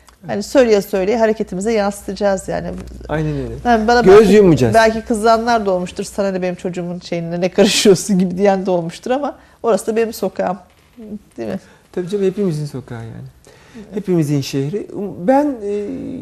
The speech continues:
Speaker 2: bu halkın bu hasretleri göreceğine inanıyorum. Yani biz iyi şeyleri gördüğümüz için kötüleri y-, yemeyeceğiz, yutmayacağız yani.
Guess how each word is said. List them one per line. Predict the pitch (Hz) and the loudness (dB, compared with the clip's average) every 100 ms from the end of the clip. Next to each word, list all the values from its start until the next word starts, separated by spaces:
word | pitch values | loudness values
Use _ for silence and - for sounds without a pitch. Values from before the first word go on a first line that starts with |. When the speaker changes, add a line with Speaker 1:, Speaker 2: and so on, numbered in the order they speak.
| 214 202 196 _ - | -14 -20 -20 _ -20
Speaker 2:
bu | - 233 294 | -8 0 4
halkın | 269 269 269 254 240 | 4 2 -2 -4 0
bu | 254 | 2
hasretleri | 247 240 233 247 226 | 2 0 -4 -2 0
göreceğine | 214 220 190 214 | 2 2 2 0
inanıyorum. | 208 156 143 143 | 2 2 2 2
Yani | 156 165 | 0 -2
biz | 180 151 | -6 -6
iyi | 196 226 | -4 -2
şeyleri | 233 202 202 | -2 0 0
gördüğümüz | 165 180 180 311 | 2 2 2 -6
için | 220 170 | -6 -6
kötüleri | - 196 196 208 202 | -6 -8 -4 -2 -2
y-, | 190 170 | -4 -2
yemeyeceğiz, | 202 190 139 131 127 | 0 0 0 -4 -4
yutmayacağız | 170 180 135 123 113 101 147 | -6 -6 -8 -10 -12 -16 -16
yani. | 95 - | -18 -20